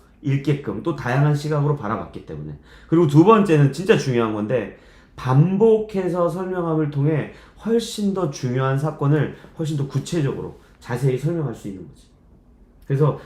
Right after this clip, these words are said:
마태, 마가, 누가, 요한복음이 마태 같은 경우에 태어난 배경과 자라왔던 어떤 성장의 환경, 또 마가도, 누가도, 요한도 다 다르단 말이야. 그런 다름을 통해서 굉장히 다양하게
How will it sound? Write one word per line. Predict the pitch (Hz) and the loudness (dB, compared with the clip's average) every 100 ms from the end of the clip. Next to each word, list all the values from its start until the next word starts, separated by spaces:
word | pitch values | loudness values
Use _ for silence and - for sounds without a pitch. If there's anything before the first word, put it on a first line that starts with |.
| - | -16
마태, | - 117 139 - 185 185 180 | 0 2 0 -2 -4 -2 2
마가, | 139 135 139 147 131 | 4 4 4 2 2
누가, | 117 117 143 117 | -2 0 2 2
요한복음이 | 123 131 123 120 139 165 90 - - - - | 2 0 -2 0 2 2 0 -8 -20 -20 0
마태 | 120 143 - 202 190 | 0 0 -2 0 2
같은 | 175 - 175 165 | 0 -2 -4 2
경우에 | 156 151 151 151 147 | 4 4 4 2 0
태어난 | 196 208 190 170 156 | -4 -2 0 0 -2
배경과 | 139 110 123 147 143 143 143 143 143 139 - - | 0 0 4 4 4 4 4 4 2 -2 -12 -12
자라왔던 | - 131 143 131 - 139 131 123 107 | 0 6 6 6 2 -2 0 -2 -4
어떤 | 107 120 | -4 -4
성장의 | 120 190 208 196 165 156 | -2 -2 0 0 0 0
환경, | 196 160 101 - - _ _ _ _ | 0 0 0 -4 -16 _ _ _ _
또 | 196 151 107 | 4 4 4
마가도, | 107 127 143 170 117 87 - _ 127 | 4 6 6 2 0 -6 -14 _ 0
누가도, | 147 190 165 120 107 | 4 6 4 2 4
요한도 | 170 170 117 - - - | 4 4 -2 -6 -12 -2
다 | - - | -2 0
다르단 | 131 151 151 123 | 2 4 4 2
말이야. | 104 113 143 - - - | -2 -4 -6 -12 -20 -2
그런 | 165 180 170 | 2 2 0
다름을 | 123 135 165 170 | 2 4 4 2
통해서 | 147 139 139 170 123 - - - _ | 0 0 0 0 -2 -4 -16 -20 _
굉장히 | 110 110 120 127 123 120 117 | -6 -4 -4 -4 -4 -6 -8
다양하게 | - 104 104 95 78 | -10 -10 -8 -10 -14